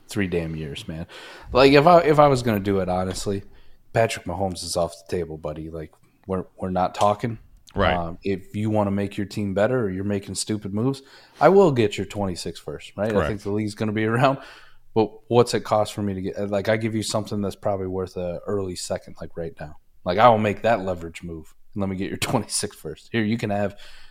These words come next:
Speaker 1: Zach Charbonnet if you think that's the thing that's gonna turn your whole team around. You can have, uh, Kendre Miller, right? Like, maybe it's a, a actual back-end first type guy.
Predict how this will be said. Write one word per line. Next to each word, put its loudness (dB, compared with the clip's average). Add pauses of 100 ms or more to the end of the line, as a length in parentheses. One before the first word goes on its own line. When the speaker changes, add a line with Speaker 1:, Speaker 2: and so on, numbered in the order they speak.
(160)
Speaker 1:
Zach 2
Charbonnet 0
if -12
you -6
think -10
that's -6
the -6
thing -10
that's -12
gonna -8
turn -10
your -10
whole -10 (260)
team -6
around. -12
You -4
can 0
have, 2
uh, 0 (440)
Kendre 4
Miller, -4 (400)
right? -2 (280)
Like, -2
maybe 4
it's -4
a, 2 (180)
a -4
actual -4
back-end -4
first -8
type -10
guy. -12